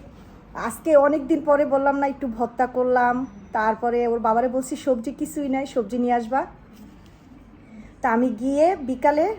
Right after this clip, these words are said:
কি কি সবজি মানে খেতে মন চায় আমার, আমি সেটাই নিয়ে আসবো। তো এই যে এখন একটু চা নিয়ে বসছি, চা খাবো। আর একেবারে ফ্রেশ হয়ে গেলাম,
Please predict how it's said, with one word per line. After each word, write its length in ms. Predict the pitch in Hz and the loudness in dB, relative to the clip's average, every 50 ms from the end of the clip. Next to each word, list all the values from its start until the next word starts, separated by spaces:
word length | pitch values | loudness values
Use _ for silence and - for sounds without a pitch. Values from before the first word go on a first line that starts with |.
| - - - - - | -10 -18 -20 -10 -10
কি 80 | 269 | -10
কি 140 | 254 - 277 | -8 -8 -8
সবজি 580 | - - 294 247 220 226 269 262 262 262 262 240 | -2 0 0 0 0 -2 -2 -2 0 0 0 0
মানে 240 | 240 233 226 226 233 | 0 0 2 2 0
খেতে 380 | 226 - - 349 339 - 403 392 | 0 2 4 4 4 6 6 8
মন 240 | 392 320 349 403 403 | 8 8 8 6 6
চায় 260 | - 453 427 403 320 | 6 6 8 8 8
আমার, 280 | 302 277 277 285 294 | 6 4 2 2 0
আমি 200 | 285 247 240 269 | 0 0 -2 -4
সেটাই 440 | 254 - - 262 240 262 262 262 262 | -8 -6 -8 -8 -4 -2 -2 -2 -2
নিয়ে 200 | 247 254 254 254 | -2 -2 0 0
আসবো। 440 | 262 262 233 233 233 254 285 330 392 - - - - - - - - - - - - - - - - - - - | 0 -2 -2 -8 -8 -6 -6 -6 -6 -8 -16 -20 -20 -20 -20 -20 -20 -20 -20 -20 -20 -20 -20 -20 -20 -20 -14 -2
তো 60 | - | 0
এই 80 | 277 277 | 0 4
যে 80 | 262 320 | 6 6
এখন 280 | 262 247 254 320 311 | 6 6 6 2 2
একটু 160 | 311 311 330 | 2 0 -4
চা 220 | - - - 247 269 | 0 2 4 4 4
নিয়ে 200 | 277 294 320 320 | 4 4 2 2
বসছি, 380 | 294 320 339 320 - - 403 | 2 2 0 0 0 -2 -2
চা 200 | 392 - 302 240 | 0 2 0 0
খাবো। 260 | 226 - 226 202 196 208 | 0 0 -2 -2 -2 -2
আর 100 | 208 214 | -2 -2
একেবারে 340 | 208 208 226 233 247 262 | -4 -4 -4 -4 -4 -4
ফ্রেশ 320 | 262 - 285 285 285 - 320 | -4 -4 -6 -6 -4 -2 2
হয়ে 160 | 302 294 285 | 2 2 4
গেলাম, 260 | 294 294 302 320 370 | 4 2 0 0 -2